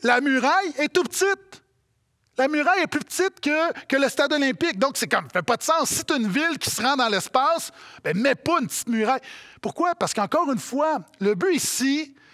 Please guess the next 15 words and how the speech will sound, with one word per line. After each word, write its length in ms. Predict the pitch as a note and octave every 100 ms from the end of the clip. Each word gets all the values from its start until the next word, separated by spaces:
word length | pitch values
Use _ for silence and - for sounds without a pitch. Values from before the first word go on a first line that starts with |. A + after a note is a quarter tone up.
| -
c'est 200 | - G#3
pas 180 | - F4
la, 140 | B3+
la, 180 | G3 F#3
la 180 | F#3+ F#3
logique 420 | A#3 A3 F#3+ D#4+
littérale, 480 | C#4 B3 A3 C4+ D4
c'est 140 | - G3+
de 80 | G#3+
renvoyer. 400 | A#3 B3+ B3 C4
Qu'est-ce 280 | - F4+
que 80 | -
ça 140 | G3 A#3+
veut 80 |
dire ? 220 | A3 C4+